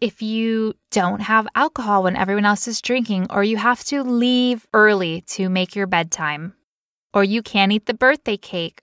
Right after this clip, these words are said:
or something else where you're not, where you feel like you're not participating one hundred percent, quote unquote, or to the level that other people are participating, we just want you to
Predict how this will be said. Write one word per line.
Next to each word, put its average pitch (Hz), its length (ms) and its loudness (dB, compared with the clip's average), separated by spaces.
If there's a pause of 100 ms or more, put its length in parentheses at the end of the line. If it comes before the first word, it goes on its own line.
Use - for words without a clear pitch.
(100)
or 226 220 0
something 294 460 -2
else 269 240 2
where 254 100 -6
you're 233 160 -4
not, 202 380 2 (440)
where 220 120 -4
you 220 120 -4
feel 202 260 -4
like 208 180 -4
you're 202 120 0
not 202 220 2
participating 202 880 -2 (220)
one 190 280 2
hundred 185 400 -2
percent, 175 580 -4
quote 190 240 2
unquote, 180 460 2
or 190 100 0
to - 200 -4
the 214 100 -2
level 185 300 0
that 185 140 -10
other 185 200 -2
people 202 240 -6
are 190 60 -2
participating, 226 800 -6
we 214 100 -4
just 254 280 -4
want 233 200 -2
you 240 100 -4
to 226 240 -4